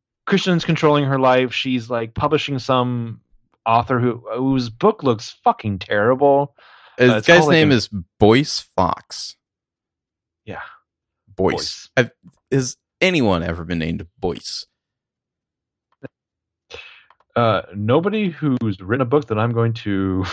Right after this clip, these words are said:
Speaker 1: <laughs> remotely let near me. Yeah. Uh, yeah, so she's super excited. Everyone is, like, hot to trot for this guy. What is it, like, the pre-orders are, like, two hundred thousand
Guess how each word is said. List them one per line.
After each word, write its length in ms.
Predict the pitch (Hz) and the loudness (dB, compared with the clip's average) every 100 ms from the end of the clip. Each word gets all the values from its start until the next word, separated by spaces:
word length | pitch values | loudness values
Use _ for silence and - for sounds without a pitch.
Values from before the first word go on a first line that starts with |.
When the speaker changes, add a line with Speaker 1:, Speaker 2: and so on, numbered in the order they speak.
| - - - | -10 -18 -20
Speaker 1:
<laughs> 400 | _ _ _ - | _ _ _ -2
remotely 400 | 110 117 135 123 | 2 2 4 4
let 260 | 120 113 107 | 4 2 2
near 200 | 123 107 | 0 0
me. 240 | 90 90 | -4 -6
Yeah. 300 | 104 95 87 - _ _ _ _ _ _ _ _ _ _ | -4 -2 -4 -8 _ _ _ _ _ _ _ _ _ _
Uh, 520 | - 101 104 98 95 - - - - - _ - | -2 -2 -2 -4 -6 -8 -14 -18 -20 -20 _ 2
yeah, 240 | 139 120 | 4 4
so 160 | 113 147 | 2 0
she's 260 | - 180 | 0 -2
super 300 | - 190 170 | -2 -2 0
excited. 420 | 151 - 123 123 123 | 0 0 0 2 2
Everyone 400 | 160 143 127 113 | 2 4 2 0
is, 180 | 104 - | -4 -6
like, 140 | 98 | -8
hot 260 | - 127 113 | -4 -4 -4
to 80 | 113 | -6
trot 320 | - 113 - | -2 -2 -2
for 80 | 104 | -8
this 160 | 101 | -6
guy. 280 | 110 104 95 - - - - | -2 -2 -4 -10 -20 -12 -2
What 140 | 196 | 0
is 80 | 233 | 2
it, 80 | 151 | 0
like, 120 | 117 | 0
the 80 | 113 | -4
pre-orders 640 | - 143 147 143 151 139 | 0 4 6 6 4 0
are, 60 | 101 | -4
like, 200 | 98 - | -8 -10
two 160 | - 123 | -4 -2
hundred 240 | 123 113 | -2 -2
thousand 520 | 107 107 110 113 110 | 0 0 0 -2 -4